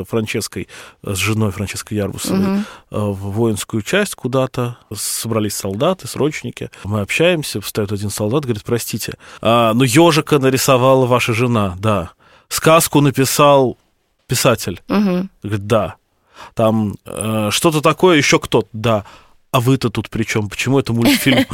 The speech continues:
Speaker 2: <laughs>
Speaker 1: а, Норштейна?"
Speaker 2: Мгм.
Speaker 1: Вот, я тогда <laughs> задумался тоже. Нет, понятно, почему. Вообще,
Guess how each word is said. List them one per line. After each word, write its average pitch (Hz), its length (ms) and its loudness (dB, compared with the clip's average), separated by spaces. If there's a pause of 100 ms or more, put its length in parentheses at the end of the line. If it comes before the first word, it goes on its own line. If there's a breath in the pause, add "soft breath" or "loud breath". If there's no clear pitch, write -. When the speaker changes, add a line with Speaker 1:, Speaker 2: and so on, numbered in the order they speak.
(160)
Speaker 2:
<laughs> 185 260 -8
Speaker 1:
а, 113 320 4
Норштейна?" 104 840 -2 (580)
Speaker 2:
Мгм. 180 360 -2
Speaker 1:
Вот, 127 400 0
я 110 120 -2
тогда - 220 0
<laughs> - 60 -12
задумался 135 640 0
тоже. 117 280 0 (200 loud breath)
Нет, 156 160 4
понятно, 147 420 4
почему. 131 400 2
Вообще, 110 300 2